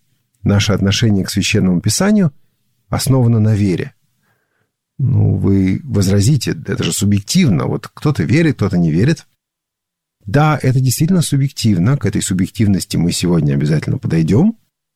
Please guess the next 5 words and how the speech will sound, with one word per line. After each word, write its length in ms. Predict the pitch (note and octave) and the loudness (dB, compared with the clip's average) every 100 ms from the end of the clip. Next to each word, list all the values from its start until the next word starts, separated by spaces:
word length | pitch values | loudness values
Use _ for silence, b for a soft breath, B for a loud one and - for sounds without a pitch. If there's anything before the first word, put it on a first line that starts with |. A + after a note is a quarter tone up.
| _ _ _ _ _ - | _ _ _ _ _ -2
Но 140 | G#2+ | 0
есть 460 | A#2+ D#3 A3+ - - | 2 2 0 -2 -4
и 180 | F#3+ G#3 | 0 0
совершенно 840 | - D3 C3+ - F3+ G3 G3 G3 - _ _ _ _ _ _ | 0 0 0 0 0 2 2 0 -2 _ _ _ _ _ _
объективные 880 | B2 C3 E3 - D3 A2+ G#2 A#2+ | 0 2 0 0 0 2 2 2